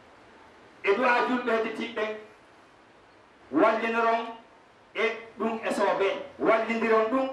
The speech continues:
e soobe. Jogita ɗon. Wallindiron e dow daali e Allah.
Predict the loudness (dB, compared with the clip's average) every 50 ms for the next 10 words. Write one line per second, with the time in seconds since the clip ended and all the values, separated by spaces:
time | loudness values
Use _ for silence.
0 | -8 -6 -6 -4 -2 0 2 2 2 0 -2 -2 -4 -6 -8 -14 -20 -20 -20 -20
1 | -20 -20 -20 -20 -20 -20 -20 -20 -20 -20 -20 -20 -20 -20 -20 -20 -20 -20 -20 -20
2 | -18 0 6 6 8 8 8 6 6 6 6 6 6 6 4 2 -2 -8 -14 -12
3 | -2 2 6 6 6 6 4 2 2 2 2 2 2 2 2 0 0 0 0 0
4 | -2 -4 -2 0 2 4 4 4 4 2 0 0 0 0 -2 -2 -6 -8